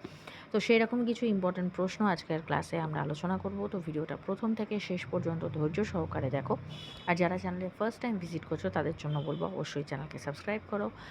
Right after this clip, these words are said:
আর সাবস্ক্রাইব বাটনের পাশে থাকা যে বেল আইকন রয়েছে সেখানে all এ ক্লিক করো। তাহলে যখনই আমি কোনো নতুন ভিডিও তোমাদের জন্য আপলোড করব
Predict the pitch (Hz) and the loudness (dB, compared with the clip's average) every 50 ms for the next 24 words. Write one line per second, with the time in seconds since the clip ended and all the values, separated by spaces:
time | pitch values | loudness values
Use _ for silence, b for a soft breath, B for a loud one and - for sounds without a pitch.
0 | B B - 185 - 190 185 - - - 269 - 185 175 - 175 165 151 151 147 | B B -8 0 2 2 2 2 -2 -2 0 0 -2 -4 -2 -2 -4 -2 -2 -4
1 | 147 - 147 - 151 - 160 160 165 165 185 202 214 202 165 165 - - 143 165 | -4 -4 -4 -6 -4 -4 -2 -2 -2 0 0 2 2 2 0 0 -2 -4 -6 -4
2 | 165 147 139 143 - 147 - - - - 147 165 - - 156 160 175 202 214 202 | -2 -4 -4 -4 -6 -8 -8 -8 -6 -6 -8 -8 -6 -4 -2 0 0 0 0 -2
3 | 170 151 - - 156 156 156 135 147 B B B B B - - - 160 165 175 | -4 -4 0 0 2 2 2 2 0 B B B B B -6 0 2 4 4 4
4 | 165 - 180 160 - - 214 233 240 226 202 185 180 180 180 175 170 170 170 170 | 6 4 2 2 4 2 4 4 4 4 2 2 2 0 0 2 0 0 -2 -4
5 | - 175 175 165 - 190 180 180 160 151 156 151 151 147 156 151 - 151 156 160 | -4 -4 -2 0 0 0 2 2 0 0 0 -2 -2 -2 -4 -6 -6 -4 -4 -4
6 | - - 170 180 185 - - 208 196 202 190 185 | -4 -2 -2 -2 -2 0 -2 -2 2 4 2 2